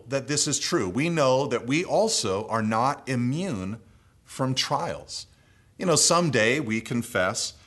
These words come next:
when in glory, we are going to live trial-free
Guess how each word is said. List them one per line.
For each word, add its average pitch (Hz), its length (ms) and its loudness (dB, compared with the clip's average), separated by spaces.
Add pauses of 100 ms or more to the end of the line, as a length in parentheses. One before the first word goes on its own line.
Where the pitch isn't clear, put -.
(120)
when 113 180 2
in 143 140 2
glory, 113 580 2 (240)
we 110 160 0
are 135 100 4
going 127 280 2
to 131 80 4
live 101 520 0 (240)
trial-free 101 1500 -2